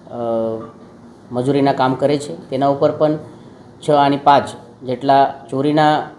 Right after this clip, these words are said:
બનાવ છે જુદી જુદી જગ્યાના. અત્યારે તેઓને પકડવા પછી જે ડિટેક્શન થયેલ છે, તેમાં, અ, અલગ અલગ જગ્યા ઉપર તેઓ દ્વારા કરવામાં આવેલ બાર જેટલી ઘરફોડ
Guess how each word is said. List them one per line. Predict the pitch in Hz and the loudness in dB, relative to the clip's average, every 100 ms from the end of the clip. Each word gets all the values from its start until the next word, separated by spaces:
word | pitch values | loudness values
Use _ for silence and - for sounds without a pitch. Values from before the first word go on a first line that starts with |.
| - 127 | -20 -2
બનાવ | 123 131 139 | 2 2 2
છે | 135 156 160 | 0 -6 -6
જુદી | - 127 127 127 | -10 -12 -8 -8
જુદી | 131 | -8
જગ્યાના. | 123 107 123 123 147 - - - - - - | -6 -4 0 0 0 -8 -20 -20 -20 -20 -6
અત્યારે | 135 127 185 190 190 190 - - | -6 4 6 6 2 -2 -10 -2
તેઓને | 160 165 170 | 2 4 2
પકડવા | 170 147 156 156 156 156 - - - | 0 0 2 6 4 4 -12 -20 -8
પછી | 160 160 98 - - - - - - | -8 -6 -10 -12 -20 -20 -20 -20 -16
જે | 123 143 147 151 - - 120 | 0 4 4 4 0 -10 -8
ડિટેક્શન | 127 151 - 160 156 156 | -4 -4 0 0 2 -2
થયેલ | - 147 151 | -4 2 2
છે, | 139 120 | 2 -4
તેમાં, | 120 131 143 143 139 - - - | -4 0 2 2 0 -8 -20 -18
અ, | 123 117 117 - | -10 -6 -6 -6
અલગ | 127 151 151 | 0 2 4
અલગ | 156 143 | 4 2
જગ્યા | 135 123 143 147 143 | -2 -2 2 4 4
ઉપર | 123 - 135 107 | 0 -2 -2 -2
તેઓ | 113 131 | -4 -2
દ્વારા | 131 135 | 0 0
કરવામાં | 127 131 135 131 | 0 0 2 2
આવેલ | 131 131 | 2 -2
બાર | 113 117 123 143 143 | -2 2 4 4 2
જેટલી | 139 127 139 139 | -2 -8 -6 -8
ઘરફોડ | 123 117 110 123 | -6 -8 -4 -4